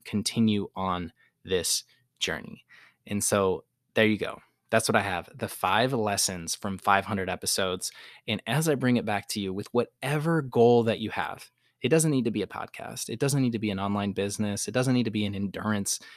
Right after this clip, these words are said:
event. It can be any of those things. But these five things, I want you to really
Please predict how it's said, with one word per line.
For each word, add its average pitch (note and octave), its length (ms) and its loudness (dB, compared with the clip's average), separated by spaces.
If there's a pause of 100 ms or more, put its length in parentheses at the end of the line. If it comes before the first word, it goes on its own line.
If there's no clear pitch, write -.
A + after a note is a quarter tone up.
(140)
event. G#2 380 -2
It A2 100 -10
can C3+ 160 -2
be B2 100 -4
any B2+ 200 2
of A#2+ 100 0
those G#2+ 200 0
things. - 400 -10 (380)
But A2+ 280 -2
these C3 280 0
five A#2 280 2
things, G#2 420 -4 (460)
I A#2 100 2
want A2 500 0
you A#2+ 260 0 (100)
to G#2+ 400 -2
really A2 640 0